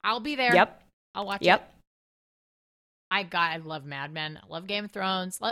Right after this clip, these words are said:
Speaker 1: I just, I, I love, I'm so, I can't, I can't express how excited I am that I am the age that I am in this golden age of television to where I can truly
Speaker 2: Yep.
Speaker 1: appreciate it.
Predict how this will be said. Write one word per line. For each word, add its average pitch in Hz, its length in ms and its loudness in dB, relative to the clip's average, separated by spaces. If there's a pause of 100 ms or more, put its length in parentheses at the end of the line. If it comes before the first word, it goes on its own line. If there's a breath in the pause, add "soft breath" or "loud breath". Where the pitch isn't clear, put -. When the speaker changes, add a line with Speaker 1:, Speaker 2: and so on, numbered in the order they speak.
Speaker 1:
I 220 100 -4
just, 214 160 -8
I, 226 220 -4 (480)
I 226 80 0
love, 247 400 6 (880)
I'm 233 380 4
so, 262 600 0
I 240 100 -6
can't, 330 280 2 (760)
I - 20 -20
can't 277 220 -2
express 214 580 -2
how 196 160 2
excited 180 480 -4
I 202 80 0
am 208 260 0
that 180 200 0 (760)
I 196 160 8
am 202 360 2 (160)
the 185 200 -4
age 208 360 4
that 226 160 4
I 196 80 8
am 196 320 0
in 202 180 -4
this 190 180 -4
golden 190 380 -4
age 180 240 -2
of 170 140 -6
television 202 580 -4
to 226 60 -10
where 185 100 0
I 180 100 0
can 175 200 -8
truly - 320 -4
Speaker 2:
Yep. 180 260 4
Speaker 1:
appreciate 202 640 -2
it. 247 240 -4